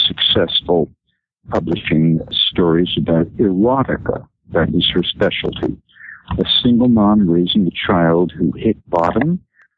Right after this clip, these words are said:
who I met, who I liked, and, uh, who overnight, uh, amassed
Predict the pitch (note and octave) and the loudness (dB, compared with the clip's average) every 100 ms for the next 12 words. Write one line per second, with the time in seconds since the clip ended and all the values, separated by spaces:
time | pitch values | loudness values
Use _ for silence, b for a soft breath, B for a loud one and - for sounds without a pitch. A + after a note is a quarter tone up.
0 | _ - F2+ D#2 C#2+ D2 G2 D3+ - D#2 | _ -2 0 0 0 2 2 0 -2 0
1 | D2 C2 - D3 G#3 - - _ _ _ | 0 0 0 0 -2 -10 -20 _ _ _
2 | _ _ _ _ - G2 F2+ F#2 - - | _ _ _ _ -2 2 2 0 -2 -6
3 | F#2 - C3 A2 A2 G#2 C3+ - B2 B2+ | -6 -2 0 2 2 0 -2 -2 0 0
4 | A2+ B2 D#3 F3 A#2 - - G#2+ G#2 G2 | 2 2 2 2 0 -2 -4 0 0 0
5 | - G2 G2+ B2 C#3+ C3 - | 0 0 2 0 0 -2 -4